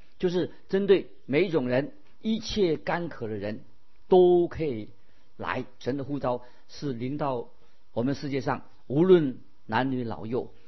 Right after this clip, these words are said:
不分种族地位，不分肤色，每个人都，每一个阶层都包含在内，就人人，每一个人，呼召每一个人。听众朋友，你要注意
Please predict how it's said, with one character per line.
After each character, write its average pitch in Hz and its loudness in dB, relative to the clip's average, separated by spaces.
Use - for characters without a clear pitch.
不 147 -2
分 147 0
种 113 -2
族 131 -4
地 151 0
位， 151 2
不 151 -4
分 160 2
肤 185 -2
色， 175 4
每 143 4
个 208 6
人 156 6
都， 165 2
每 131 4
一 180 2
个 180 2
阶 180 0
层 131 -4
都 156 2
包 139 0
含 107 -4
在 127 -2
内， 110 -4
就 143 -2
人 151 2
人， 147 0
每 135 2
一 175 4
个 185 2
人， 131 2
呼 185 -6
召 175 -2
每 117 -6
一 - -12
个 143 -6
人。 107 -8
听 131 -6
众 127 -6
朋 120 -4
友， 117 -4
你 107 -6
要 113 -6
注 127 -8
意 117 -8